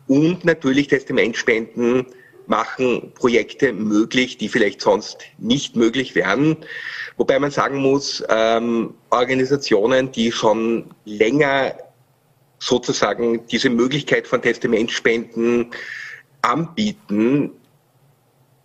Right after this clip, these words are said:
da ist es natürlich so, dass es bei diesen Organisationen zum Teil schon dreißig Prozent, vierzig Prozent ausmacht, die aus Testamentspenden kommen.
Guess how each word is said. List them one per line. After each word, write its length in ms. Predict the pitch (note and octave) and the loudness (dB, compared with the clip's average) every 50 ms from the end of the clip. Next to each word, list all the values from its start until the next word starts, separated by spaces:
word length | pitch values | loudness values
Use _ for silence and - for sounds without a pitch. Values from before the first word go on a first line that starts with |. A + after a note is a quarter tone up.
| _ _ _ _ _ _ | _ _ _ _ _ _
da 140 | - - B2 | -4 -2 -2
ist 220 | B2+ - D3 C#3 D3 | 0 0 -2 -2 0
es 100 | C#3+ D3+ | 0 0
natürlich 420 | D3+ - - C3 C3 C3 - - | 0 2 0 -2 -2 -2 -2 0
so, 220 | - A2 A2 A#2+ | 0 2 2 2
dass 220 | B2+ - B2+ B2 - | 2 2 0 0 0
es 360 | C#3 - - - - - - _ _ _ _ _ _ _ _ _ _ _ _ _ _ _ _ _ _ _ - | -2 -4 -4 -8 -12 -12 -16 _ _ _ _ _ _ _ _ _ _ _ _ _ _ _ _ _ _ _ -4
bei 60 | C3 | -4
diesen 320 | - - E3 F3 - F3 | -2 0 -2 0 2 2
Organisationen 1120 | - G2+ A#2 B2+ B2+ B2+ C3 C3+ - - A#2+ G2+ A2 A#2+ B2 A#2+ A#2+ B2 B2 B2+ B2 A#2 - | 2 2 0 -2 -2 -2 -2 -2 0 2 2 2 2 4 2 2 2 2 2 0 -2 -2 -2
zum 180 | - C3+ B2 | -4 -2 -2
Teil 440 | - A#2 F#2 G#2+ A2+ A2+ B2+ C3 A#2 | -2 -2 0 2 0 0 0 -2 -4
schon 420 | - - - A2 A2 A#2 B2 A#2+ | -2 0 0 0 2 0 -2 -4
dreißig 500 | - - G2+ A#2 A#2 - - C3+ - - | -4 -2 0 0 0 -2 -2 -4 -4 -6
Prozent, 400 | - - - - C3 G#2 A2+ A2+ | -8 -8 -4 0 0 0 -2 -2
vierzig 300 | - - D#3 D#3 - D#3+ | 0 0 0 0 -2 -4
Prozent 400 | - C#3 - - A2+ G#2+ G#2 - | -4 -2 0 0 0 0 0 -2
ausmacht, 420 | - - F#2 - A2 A2+ C3 - - - - - - - - - - - - _ - | -2 -2 0 0 0 0 -2 -2 -8 -10 -8 -8 -6 -6 -6 -8 -8 -10 -8 _ 0
die 100 | C#3 C#3 | 2 2
aus 160 | A2+ C3 - | 2 0 0
Testamentspenden 840 | - B2+ A#2 - B2+ A#2+ G2+ G2+ G2 - - G#2 F2+ F#2 F#2 G#2+ | -2 -2 -2 0 0 0 0 0 -2 -2 -2 -2 -2 -4 -6 -10
kommen. 720 | G2+ - F#2+ - G2 G#2 G#2+ B2 D3 F3+ A#3+ - - - | -6 -2 -2 0 2 2 4 4 4 4 2 0 -4 -10